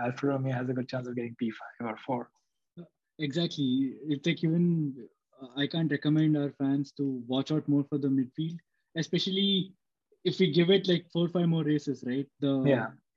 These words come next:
Speaker 2: to-, the, the, the, the top three positions are pretty much going to take shape.
Speaker 1: Yeah.
Speaker 2: Like, we are, we are gonna know pretty well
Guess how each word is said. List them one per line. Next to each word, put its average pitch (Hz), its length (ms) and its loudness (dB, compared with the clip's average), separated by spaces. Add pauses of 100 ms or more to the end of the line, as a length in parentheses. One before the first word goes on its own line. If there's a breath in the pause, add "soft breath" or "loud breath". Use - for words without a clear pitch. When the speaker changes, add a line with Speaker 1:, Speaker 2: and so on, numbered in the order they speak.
(100)
Speaker 2:
to-, 170 240 0
the, 175 180 4
the, 160 160 2
the, 175 140 2
the 165 180 2
top 180 300 0
three 202 160 -2
positions 180 480 0
are 170 100 0
pretty 160 240 -6
much 165 300 -4
going 156 120 2
to 151 60 2
take 143 220 0
shape. 131 240 -4 (480)
Speaker 1:
Yeah. 127 200 2
Speaker 2:
Like, 131 160 -6
we 185 200 2
are, 185 120 2 (100)
we 175 60 2
are 175 120 4
gonna 180 260 2
know 170 480 0 (480)
pretty 175 240 0
well 165 320 0